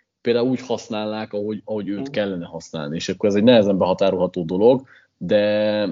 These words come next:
Speaker 1: ezért sajnálatos, akármennyire is szeretem Salah, de hogy nem egy offenzív mind van ott, és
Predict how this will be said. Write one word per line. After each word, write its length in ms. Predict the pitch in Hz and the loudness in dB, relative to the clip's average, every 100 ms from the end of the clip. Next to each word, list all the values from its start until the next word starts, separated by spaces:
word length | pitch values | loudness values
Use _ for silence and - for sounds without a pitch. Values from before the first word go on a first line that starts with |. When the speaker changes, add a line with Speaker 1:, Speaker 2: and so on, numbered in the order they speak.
| - _ _ _ _ - - _ _ _ | -8 _ _ _ _ -20 -20 _ _ _
Speaker 1:
ezért 460 | 135 131 117 87 | 2 4 4 2
sajnálatos, 640 | - 113 107 101 101 104 95 | -6 -6 -6 -6 -8 -10 -10
akármennyire 540 | - 120 110 101 98 | -8 -2 -2 -2 -6
is 100 | 98 | -8
szeretem 360 | - 101 92 90 | -6 -6 -6 -6
Salah, 420 | - 104 113 113 - | -2 2 0 -2 -8
de 360 | 104 101 104 95 | -8 -4 -2 -4
hogy 260 | 92 104 92 | -4 -6 -8
nem 200 | 104 117 | -4 0
egy 300 | 107 87 82 - _ _ _ _ | 0 -2 -8 -14 _ _ _ _
offenzív 540 | - 113 - 110 92 90 | -4 -2 2 2 2 0
mind 340 | 101 98 95 | 2 2 2
van 160 | 90 98 | 0 0
ott, 360 | 95 107 - - | 0 -2 -6 -10
és 280 | - - | -8 -10